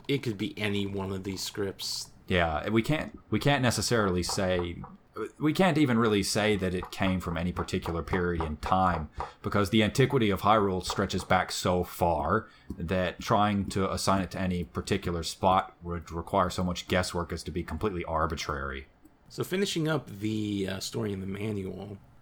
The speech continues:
Speaker 1: Impa implored Link, who raised his hand slowly after reading the scroll.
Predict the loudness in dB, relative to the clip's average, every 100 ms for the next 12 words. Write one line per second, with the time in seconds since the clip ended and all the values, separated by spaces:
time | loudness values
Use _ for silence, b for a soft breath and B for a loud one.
0 | -4 0 2 4 2 2 4 4 4 0
1 | -2 -8 -4 0 4 4 4 -2 -4 -2
2 | -2 -4 -4 0 0 0 -2 -4 -2 -2
3 | 0 -2 -4 -6 -4 -4 -6 -12